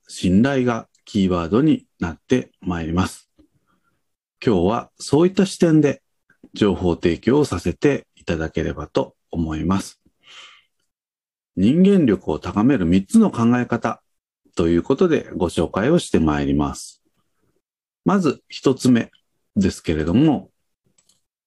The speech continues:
ダイバーシティアンドインクルージョンです。多様性を尊ぶのみならず、周囲を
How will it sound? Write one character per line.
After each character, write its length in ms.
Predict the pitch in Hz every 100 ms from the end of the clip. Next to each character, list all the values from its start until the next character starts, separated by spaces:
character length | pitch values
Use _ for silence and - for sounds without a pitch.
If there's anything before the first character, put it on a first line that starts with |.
| _ _
ダ 160 | - 104
イ 60 | 147
バ 160 | 180
ー 20 | 175
シ 140 | -
テ 80 | 160
ィ 120 | 143
ア 60 | 143
ン 80 |
ド 120 | 123 117
イ 100 | 117
ン 100 | 110
ク 140 | 117
ル 160 | 104 92
ー 20 |
ジ 100 | -
ョ 100 | 67
ン 60 | - _ _ _ _ _ _
で 140 | 80 -
す。 300 | - - _ _ _ _ _ _ _ _ _ _ _ _ _ _ _ _ _ _ _ _ _ _ _ -
多 180 | - 98
様 220 | 120 127
性 320 | - 123 120
を 140 | 110
尊 420 | 110 117 113 - 95
ぶ 200 | 87 - _ _ _ -
の 160 | 117 139
み 120 | 117
な 160 | 95
ら 120 | 92 90
ず、 280 | 120 117 _ _ _ _ _ _
周 320 | - - 151 123
囲 140 | 120
を 240 | 147 -